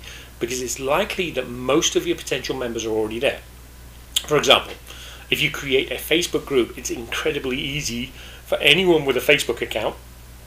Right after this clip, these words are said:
to sign up without having to create a new profile or login credentials or passwords, right? Whatever platform you choose, you need to make it as easy as possible to sign up.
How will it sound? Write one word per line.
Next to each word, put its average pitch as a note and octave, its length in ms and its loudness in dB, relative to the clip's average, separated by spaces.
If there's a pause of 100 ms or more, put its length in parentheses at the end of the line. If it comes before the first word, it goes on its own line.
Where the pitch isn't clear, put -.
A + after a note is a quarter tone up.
(360)
to - 100 -4
sign C#3+ 380 6
up - 220 0
without B2 340 2
having D3+ 260 -2
to C#3+ 120 -8
create B2+ 380 0
a A#2 140 -6
new A2+ 220 -4
profile A#2+ 760 2 (300)
or A2+ 120 2
login A#2+ 360 8
credentials G#2 540 -6
or G2+ 40 -14
passwords, - 540 -6 (200)
right? A2 200 -6 (380)
Whatever C#3 280 8
platform G3 400 2
you G3 100 -2
choose, A#2+ 320 -2
you D#3+ 80 -2
need F#3+ 160 -2
to F3 100 -8
make E3+ 160 -4
it E3 80 -4
as D#3 160 -4
easy D#3 420 -4
as D3 200 0
possible A#2+ 460 -2
to A#2 120 -6
sign B2+ 320 -2
up. D3 160 0